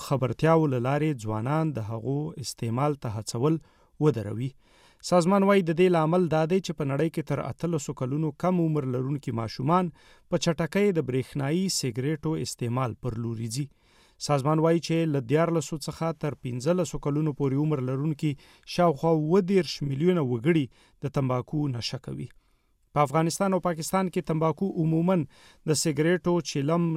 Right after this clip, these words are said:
نسوارو، بیړۍ، ګوټکې او پان په شکل کې کاریږي. له دې پرته په تیرو کلونو کې په دواړو هیوادونو کې د برېښنایي سیګریټو، خوشبو او ذایقه داره نسوارو او خوشبو لرونکي چلم یا حقې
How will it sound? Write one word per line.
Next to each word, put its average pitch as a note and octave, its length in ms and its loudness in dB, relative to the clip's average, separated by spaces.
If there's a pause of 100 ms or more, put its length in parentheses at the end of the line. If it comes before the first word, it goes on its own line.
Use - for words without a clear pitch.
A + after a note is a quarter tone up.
نسوارو، D#3+ 520 0 (240)
بیړۍ، C#3+ 440 2 (680)
ګوټکې F3 420 2 (140)
او C3 60 -2
پان D3+ 400 0
په - 100 -10
شکل C#3 240 -12
کې C3+ 140 -12 (100)
کاریږي. D3 400 -2 (500)
له E3 120 4
دې F#3+ 160 8
پرته F#3 280 0
په D#3+ 100 -4
تیرو E3+ 200 2
کلونو E3 320 0
کې E3 240 -4
په D3+ 120 0
دواړو F#3 260 6 (100)
هیوادونو C#3+ 400 -2
کې D3+ 180 -4
د C#3 120 -2
برېښنایي B2+ 460 -2 (100)
سیګریټو، D3 480 -2 (500)
خوشبو E3 440 0 (100)
او E3+ 80 4 (120)
ذایقه C#3 400 -4
داره D#3 240 0 (920)
نسوارو D3+ 560 2 (520)
او E3+ 160 6
خوشبو F#3 420 2
لرونکي F3 480 0 (140)
چلم E3 360 0
یا C#3 220 -2
حقې C3+ 320 -2